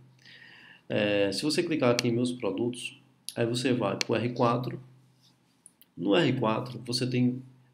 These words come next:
três dezenas ímpares. Então, você tem que escolher quatro dezenas que você acredita que não vão ser sorteadas no próximo concurso. Tá dizendo aqui que esse concurso aqui é o dezessete oito nove. O próximo concurso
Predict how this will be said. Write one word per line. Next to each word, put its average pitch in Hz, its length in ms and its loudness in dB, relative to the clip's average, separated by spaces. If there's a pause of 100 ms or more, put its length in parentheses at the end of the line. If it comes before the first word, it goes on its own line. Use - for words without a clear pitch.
(100)
três 190 300 2
dezenas 156 480 2
ímpares. 101 600 -4 (960)
Então, 123 260 0
você 113 160 -4
tem 139 140 -4
que 135 60 -4
escolher 127 600 0
quatro 135 380 -2
dezenas 117 520 2
que - 140 -8
você 135 280 -4
acredita 127 580 -2
que 131 160 -6
não 190 240 -2
vão 196 180 -4
ser 151 180 -2
sorteadas 123 680 -2
no 139 160 2
próximo 127 360 -2
concurso. - 500 -10 (680)
Tá 156 120 0
dizendo 143 240 0
aqui 127 180 -4
que 127 100 -4
esse 160 160 0
concurso 123 460 -2
aqui - 180 -6
é 123 60 2
o 123 40 4
dezessete 127 600 -2
oito 123 180 -8
nove. 95 300 -4 (800)
O - 80 -10
próximo 160 420 2
concurso 127 680 0